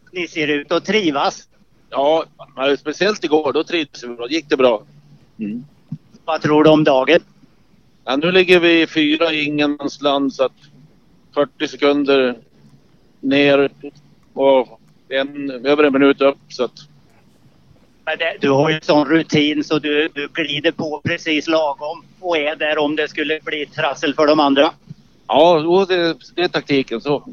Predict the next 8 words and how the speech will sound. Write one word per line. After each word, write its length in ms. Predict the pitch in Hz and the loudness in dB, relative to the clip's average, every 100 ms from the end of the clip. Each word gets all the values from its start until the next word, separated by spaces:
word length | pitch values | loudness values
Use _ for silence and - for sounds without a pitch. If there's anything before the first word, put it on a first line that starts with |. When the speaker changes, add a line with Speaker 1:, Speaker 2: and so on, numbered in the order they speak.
| 247 | -12
Speaker 2:
så 160 | - 156 | -4 -2
måste 240 | 143 131 | -2 -2
vi 40 | |
tänka. 360 | 123 110 - 107 - _ _ _ _ - | -2 -2 -2 -8 -10 _ _ _ _ -14
Speaker 1:
Och 140 | 160 | -2
bilen 340 | 156 143 156 | 2 2 4
funkar 320 | 151 156 170 160 | 4 4 4 4
bra? 240 | 156 | 4